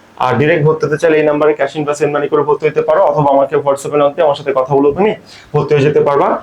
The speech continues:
মেন্টর প্যানেল দেখো কারা কারা আছি, শুরুতে একবার দেখাইছি, আর দেখাইতে চাচ্ছি না। সাকসেসফুলি ডেসক্রিপশন বক্সে দেওয়া আছে, দেখে নিও। আর ফ্রি ব্যাচে আমাদের জয়েন হইতে পারলে তোমার সুবিধা, আমরা প্রতিদিন ফ্রি ক্লাস নিয়ে প্রবলেম সলভিং, এই ক্লাসগুলো করেও তুমি তোমার প্রস্তুতি হান্ড্রেড পার্সেন্ট কমপ্লিট করতে পারবা।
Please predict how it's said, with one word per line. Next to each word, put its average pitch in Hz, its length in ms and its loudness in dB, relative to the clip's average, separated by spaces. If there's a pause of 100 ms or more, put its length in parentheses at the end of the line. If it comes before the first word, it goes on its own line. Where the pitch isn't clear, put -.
(160)
মেন্টর 151 300 2
প্যানেল 151 280 2
দেখো 147 320 0
কারা 131 220 -2
কারা 135 200 0
আছি, 190 320 0
শুরুতে 139 340 0
একবার 135 220 0
দেখাইছি, 139 380 -2
আর 135 40 2
দেখাইতে 135 360 -4
চাচ্ছি 143 260 -4
না। 196 180 -2 (280)
সাকসেসফুলি 151 460 -2
ডেসক্রিপশন 139 420 -4
বক্সে - 220 0
দেওয়া 139 200 2
আছে, 139 140 0
দেখে 135 220 -2
নিও। 180 200 0 (280)
আর 131 160 0
ফ্রি 156 160 0
ব্যাচে 170 220 2
আমাদের 160 240 2
জয়েন 147 220 2
হইতে 160 180 2
পারলে 156 200 0
তোমার 151 160 0
সুবিধা, 160 460 0 (180)
আমরা 151 260 0
প্রতিদিন 160 340 2
ফ্রি 156 180 -2
ক্লাস 156 220 0
নিয়ে 160 120 0
প্রবলেম 147 300 0
সলভিং, 139 320 0
এই 151 160 0
ক্লাসগুলো 156 420 0
করেও 156 240 0
তুমি 147 180 -4
তোমার 147 180 2
প্রস্তুতি 147 400 -4
হান্ড্রেড 131 280 -2
পার্সেন্ট 175 360 -2 (280)
কমপ্লিট 147 300 0
করতে - 240 0
পারবা। 139 440 0